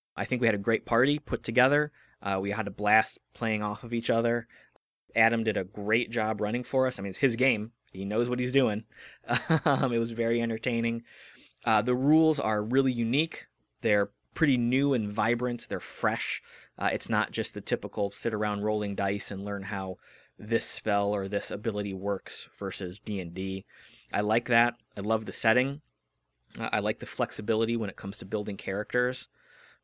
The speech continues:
I also really like, as a G M, all the other bad guys and stuff, they're on their own cards. So it's not like I have to scramble or waste time in building,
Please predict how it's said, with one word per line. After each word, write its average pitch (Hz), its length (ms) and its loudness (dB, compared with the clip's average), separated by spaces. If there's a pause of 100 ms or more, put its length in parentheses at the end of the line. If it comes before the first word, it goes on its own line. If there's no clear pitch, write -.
(160)
I 117 60 4
also 165 240 4
really 202 220 4
like, 180 400 2
as 143 180 2
a 135 80 0
G 127 320 -4
M, 120 440 0 (420)
all 151 200 0
the 180 180 0
other 147 340 4
bad 120 360 -2
guys 175 280 2
and 196 100 -2
stuff, 214 420 0
they're 139 260 2
on 156 280 0
their 135 240 2
own 131 240 -2
cards. - 680 -6 (360)
So 113 240 0
it's 113 160 -2
not 127 200 2
like 123 180 0
I 113 80 2
have 110 380 -4
to - 180 -4
scramble 110 840 -2
or 107 180 -4
waste - 380 -6
time 107 440 -4
in 107 260 -6
building, 101 600 -2